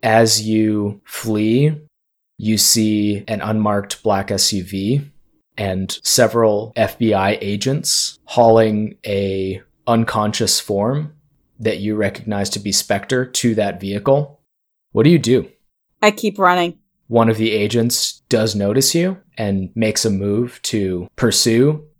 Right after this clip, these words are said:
Speaker 1: but they're too late. By the time they spot you, you're gone. Do you try to go to the extraction point or do you just run?
Speaker 2: Oh no, I just run.
Speaker 1: Okay.
Speaker 2: Because one person's been compromised,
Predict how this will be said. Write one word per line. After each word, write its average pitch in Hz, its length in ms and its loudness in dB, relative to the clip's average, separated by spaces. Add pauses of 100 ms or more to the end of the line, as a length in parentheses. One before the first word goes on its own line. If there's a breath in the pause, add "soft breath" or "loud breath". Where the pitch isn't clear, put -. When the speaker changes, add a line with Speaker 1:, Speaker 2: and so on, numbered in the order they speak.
(200)
Speaker 1:
but 120 140 4
they're 123 100 6
too 110 220 0
late. 73 340 -12
By 107 160 0
the 104 100 -2
time 104 720 -2
they 101 360 0
spot - 420 -2
you, 139 320 2 (180)
you're 92 120 -6
gone. 85 400 -8 (1200)
Do 113 140 -2
you 127 100 4
try 127 220 6
to 131 80 4
go 113 120 4
to 117 120 2
the 110 100 -2
extraction 107 560 -2
point 151 300 2
or 117 100 -4
do 98 100 -6
you 104 100 -4
just 98 240 -6
run? 67 420 -14 (420)
Speaker 2:
Oh 240 160 6
no, 202 220 4
I 202 160 8
just 196 240 -4
run. 156 320 0 (100)
Speaker 1:
Okay. - 240 -6 (260)
Speaker 2:
Because 220 840 2
one 190 240 4
person's 226 400 2
been 262 140 0
compromised, 254 800 2